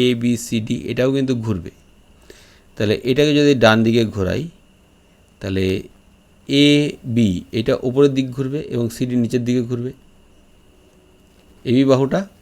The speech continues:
উপরের দিকে উঠবে, সিডি বাহুটা নিচের দিকে নামবে, ঠিক আছে? বা ঘড়ির কাঁটার দিকে ঘুরছে এবিসিডিটা।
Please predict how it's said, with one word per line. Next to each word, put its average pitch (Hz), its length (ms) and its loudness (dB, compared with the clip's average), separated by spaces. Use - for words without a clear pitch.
উপরের 131 280 0
দিকে 127 180 -2
উঠবে, 139 300 -2
সিডি 127 260 -2
বাহুটা 131 260 2
নিচের 107 320 -2
দিকে 90 160 -8
নামবে, 85 340 -12
ঠিক 135 140 -2
আছে? 139 220 -2
বা 143 140 4
ঘড়ির 127 320 2
কাঁটার 131 380 -2
দিকে 165 240 0
ঘুরছে 90 380 -6
এবিসিডিটা। - 600 -6